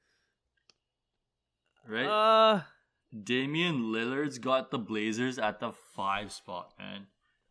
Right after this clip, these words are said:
Speaker 1: Like, for me, it, I think, for me, number one, like, I have to give Damian Lillard credit there.
Speaker 2: Okay,
Speaker 1: 'Cause
Speaker 2: fair.
Speaker 1: he's got a Blazers team, um,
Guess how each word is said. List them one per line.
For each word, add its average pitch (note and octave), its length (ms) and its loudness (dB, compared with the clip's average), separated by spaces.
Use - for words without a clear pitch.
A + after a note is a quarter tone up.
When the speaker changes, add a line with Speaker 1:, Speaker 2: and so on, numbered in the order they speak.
Speaker 1:
Like, A2+ 220 -4
for B2 140 -2
me, C#3+ 320 0
it, C#3 280 -6
I C3 140 0
think, D3+ 480 -4
for C#3 120 -8
me, C3 260 -2
number C#3+ 280 0
one, C3+ 680 0
like, C3 240 -2
I C3 180 4
have B2+ 320 8
to C3+ 80 -8
give A#2+ 240 -2
Damian A2+ 360 -2
Lillard G#2 300 -6
credit B2 380 -6
there. D#3 260 -6
Speaker 2:
Okay, D#3 400 -6
Speaker 1:
'Cause A2+ 180 -4
Speaker 2:
fair. C#3+ 300 -4
Speaker 1:
he's B2+ 180 -4
got C3+ 160 2
a C#3 60 6
Blazers A#2+ 560 -2
team, D3 380 -8
um, G#2+ 560 -6